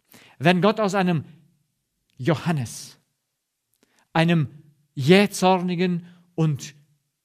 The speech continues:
schnell stürmischen Menschen, voller richterlichem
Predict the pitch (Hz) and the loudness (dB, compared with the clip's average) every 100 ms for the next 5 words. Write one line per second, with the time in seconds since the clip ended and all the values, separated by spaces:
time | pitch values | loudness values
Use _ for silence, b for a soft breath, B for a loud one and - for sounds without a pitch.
0 | _ - - 156 170 208 214 185 - - | _ -8 -4 0 4 6 8 6 2 -20
1 | _ _ _ _ _ _ _ _ _ - | _ _ _ _ _ _ _ _ _ -16
2 | - - 202 190 185 185 160 151 139 208 | -12 2 4 4 0 -4 -6 -6 -6 -10
3 | 127 101 - _ _ _ _ _ - 190 | -14 -16 -18 _ _ _ _ _ -10 -2
4 | 214 190 135 - _ _ _ _ _ _ | 2 2 -2 -10 _ _ _ _ _ _
5 | _ 120 160 233 - 185 185 - 165 139 | _ -4 0 0 0 0 0 0 -2 -4